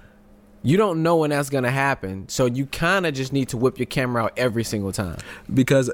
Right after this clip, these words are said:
Speaker 2: yeah, because I did see a, another, uh, police chase video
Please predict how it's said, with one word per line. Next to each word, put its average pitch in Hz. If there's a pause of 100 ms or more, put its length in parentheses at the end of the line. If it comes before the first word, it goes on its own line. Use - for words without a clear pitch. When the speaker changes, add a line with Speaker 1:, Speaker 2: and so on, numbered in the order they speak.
Speaker 2:
yeah, 143
because 127
I 135
did 156
see 123
a, 104
another, 110
uh, 85
police 113
chase 104
video 101